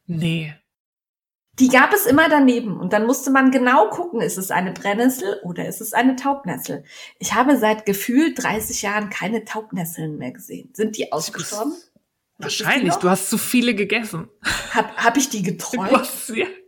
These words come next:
Speaker 1: Es sagt mir aber auch nix, Taubnessel.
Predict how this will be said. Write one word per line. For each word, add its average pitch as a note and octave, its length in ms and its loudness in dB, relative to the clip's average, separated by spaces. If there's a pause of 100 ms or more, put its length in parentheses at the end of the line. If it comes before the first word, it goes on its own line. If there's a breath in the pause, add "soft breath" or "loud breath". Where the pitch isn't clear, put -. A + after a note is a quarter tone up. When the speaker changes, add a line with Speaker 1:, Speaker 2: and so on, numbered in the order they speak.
(1200 loud breath)
Speaker 1:
Es - 160 -2
sagt - 260 -6
mir E4+ 120 2
aber F3 160 2
auch F#3+ 140 -4
nix, - 420 -8
Taubnessel. D3+ 840 -6